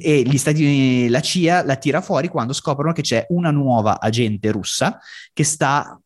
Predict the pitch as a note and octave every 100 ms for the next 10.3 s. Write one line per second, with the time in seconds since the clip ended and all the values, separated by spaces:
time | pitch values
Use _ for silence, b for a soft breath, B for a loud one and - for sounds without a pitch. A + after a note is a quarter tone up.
0 | - - F3 E3+ E3+ E3 D#3+ - D#3 C#3+
1 | B2+ A#2 A#2 A2 A2 G2+ E2 F2+ C#3+ C3
2 | B2+ - - G#2 G2 C3 - G2+ A2 G#2
3 | G#2+ G#2 C#3+ A2+ F#2+ G#2+ A#2 - B2 B2
4 | B B - C3+ C#3+ C3+ A#2 A2 G2+ A2+
5 | A#2+ C3 B2 A2 A#2 C#3+ D#3+ A#2 A#2 A#2
6 | B2 A2+ - - C3+ A2+ G#2+ G#2+ G2 G#2+
7 | G2+ F2+ F2 - F#2+ F2 E2+ F2+ - G2+
8 | G2 G2 G2 D2+ G2 D3+ E3 G3 G3 D#2+
9 | D#2 D#2+ D2+ - G#2 D3+ F3 D3 D3 C3
10 | F#2+ D2+ F2